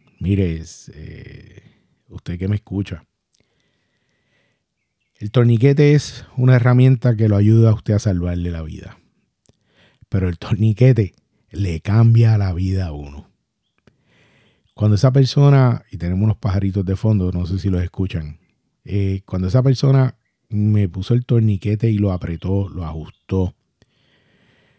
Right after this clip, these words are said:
y me dijo, "Tengo que ajustarlo más", y le dio una o dos vueltas adicionales. Yo sentí que ese torniquete, eso fue por encima de, del codo, estamos hablando de alrededor de,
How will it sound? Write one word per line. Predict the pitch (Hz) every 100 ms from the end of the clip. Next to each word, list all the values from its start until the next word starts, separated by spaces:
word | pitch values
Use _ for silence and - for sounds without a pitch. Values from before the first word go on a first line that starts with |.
| _ _ _ _ _
y | 107
me | 104 101
dijo, | 107 117
"Tengo | 113 107 120
que | 113
ajustarlo | 120 117 - 113 113 107 101
más", | 98 95 - _ _
y | -
le | 101
dio | 92 107 117
una | 123 113
o |
dos | 101 101
vueltas | 110 110 104 104
adicionales. | 107 104 101 90 80 _ _ _ _ _
Yo | 110
sentí | 107 127 139
que | 131
ese | 120 131
torniquete, | 131 131 127 107
eso | 139 127
fue | 143 127
por | 117
encima | 110 - 104 113 117
de, | 113 117 113 107
del | 92 104
codo, | - 117 98
estamos | - 90 98
hablando | 104 107 110 107
de |
alrededor | 101 104 98 104
de, | 104 101 95 87